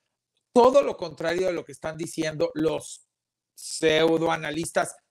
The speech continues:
tanto nacionales como internacionales, que siempre han puesto un panorama malo para México, pero lo entendemos perfectamente bien porque es una forma de golpear a la administración actual, pero nada les ha salido. ¿Por qué?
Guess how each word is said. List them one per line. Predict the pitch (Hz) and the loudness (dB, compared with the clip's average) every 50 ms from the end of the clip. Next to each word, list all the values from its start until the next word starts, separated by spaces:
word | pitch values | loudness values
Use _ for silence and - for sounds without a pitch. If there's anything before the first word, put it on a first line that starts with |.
| _ _ | _ _
tanto | - 185 185 175 156 - 180 | 0 0 0 0 -2 -2 -2
nacionales | 170 175 175 165 - 190 175 170 190 214 262 311 - | -2 -2 -8 -8 -8 -8 -6 -4 -2 -2 -2 -2 -2
como | - 233 208 185 | -4 -4 -4 -4
internacionales, | 170 - 156 143 143 151 143 - 156 143 143 143 156 180 190 | -6 -6 -8 -6 -6 -8 -8 -6 -6 -4 -2 0 -2 -2 -2
que | - 156 | -4 -6
siempre | - - 160 143 - 165 | -4 -4 -4 -2 0 -2
han | 156 | 0
puesto | - - 156 - - | 0 -2 -4 -2 -4
un | 156 | -4
panorama | 135 - 139 127 127 135 135 139 143 139 139 - - - - _ - | -2 -2 -2 -2 -2 -2 -2 -2 -2 -6 -6 -8 -16 -20 -20 _ -2
malo | - 160 156 156 160 - | 2 6 6 8 6 6
para | - 156 135 127 | 6 4 4 4
México, | 139 139 135 - 156 139 - 160 - | 2 0 -2 -2 -2 -2 0 0 2
pero | 156 143 | 2 2
lo | 139 139 | 2 2
entendemos | 139 127 - 143 139 147 151 165 170 - | 0 -4 -6 -6 -4 -4 -2 -4 -4 -2
perfectamente | - 143 147 - 147 - - 151 147 143 135 - | -4 -4 -2 -4 -4 -2 -2 -4 -4 -4 -4 -2
bien | 139 143 139 139 | -2 -2 -2 -4
porque | - 143 131 - 139 | -4 -6 -6 -6 -6
es | 135 - | -6 -4
una | 151 143 131 | -2 -2 0
forma | - 143 135 131 139 139 | 0 2 0 2 2 2
de | 131 123 | 2 2
golpear | 117 127 127 - - 135 135 131 131 143 156 - - _ _ _ _ - | 2 0 0 2 4 4 6 6 6 4 0 -4 -8 _ _ _ _ 2
a | - 151 | 4 4
la | 151 143 | 4 4
administración | 127 135 143 135 - - - 143 127 - 147 147 | 0 -2 -6 -10 -8 -6 -6 -4 -4 -4 -4 -4
actual, | 147 143 - - 131 123 123 131 - 254 - _ _ _ _ _ | -4 -6 -4 -4 -4 -2 -2 -2 -4 -6 -10 _ _ _ _ _
pero | - 165 170 170 | 2 2 4 4
nada | 170 185 196 196 196 | 4 4 4 6 6
les | 190 185 175 - | 4 2 2 0
ha | 202 | -2
salido. | 185 - 190 180 185 202 196 160 151 - - _ _ _ _ - | -2 -2 -2 -2 -2 -4 -2 -4 -4 -4 -6 _ _ _ _ -2
¿Por | 170 175 170 170 | -2 -2 0 0
qué? | - 180 151 - - - _ | 0 0 0 -2 -4 -16 _